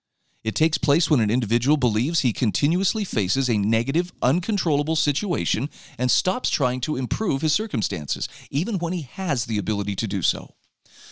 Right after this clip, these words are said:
Discovering the loss of control elicits a passive reaction to a harmful situation. Apparently, psychologists call this maladaptive response, characterized by the avoidance of challenges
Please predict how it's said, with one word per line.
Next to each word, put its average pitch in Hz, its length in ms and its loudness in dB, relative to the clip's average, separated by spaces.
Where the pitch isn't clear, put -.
Discovering 160 460 0
the 120 100 2
loss 135 300 2
of 131 60 -6
control 139 440 -2
elicits 113 380 -2
a 98 60 -4
passive 147 480 -4
reaction 117 460 0
to - 140 -2
a - 40 2
harmful 143 440 0
situation. 107 760 0
Apparently, 127 280 2
psychologists 127 720 2
call 117 220 2
this 113 160 2
maladaptive 123 720 2
response, 104 560 -2
characterized 123 640 0
by 107 140 2
the 117 140 0
avoidance 104 400 2
of 95 80 -6
challenges 123 500 0